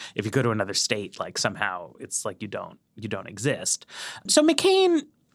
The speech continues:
you know, basically worked with Sanders on a bill that primarily put more money into the V A,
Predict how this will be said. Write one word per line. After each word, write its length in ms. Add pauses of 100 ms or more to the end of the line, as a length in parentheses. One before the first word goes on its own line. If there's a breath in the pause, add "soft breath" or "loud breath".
(180)
you 60
know, 100
basically 460
worked 280
with 120
Sanders 420
on 100
a 40
bill 300
that 260
primarily 960 (240 loud breath)
put 180
more 220
money 280
into 160
the 120
V 200
A, 460